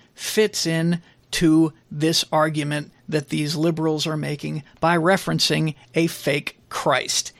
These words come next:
that, uh, a Christ that they know nothing about. Let's take a quick look at some basic Bible stuff here.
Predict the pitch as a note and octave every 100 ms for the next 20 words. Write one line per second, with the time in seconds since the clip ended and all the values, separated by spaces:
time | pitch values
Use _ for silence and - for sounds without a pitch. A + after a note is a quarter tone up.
0 | _ _ _ - - - - - - D3
1 | - C#4+ B3+ - F3 F3+ F3+ A#3 C4 A3+
2 | G#3+ F3+ F3 E3+ D#3+ D3+ C#3+ D3 - -
3 | - - _ G3 C4 B3 - G#3 G#3 -
4 | G3 - E3 E3+ - C#3+ D3 - - _
5 | _ _ D3+ C#3 C#3+ - _ _ _ -
6 | - D3+ C#3+ C3+ - F3 E3 E3+ - F#3
7 | - - _ - C#3+ C#3+ C#3+ C#3+ C#3+ -
8 | - - - - - - - - -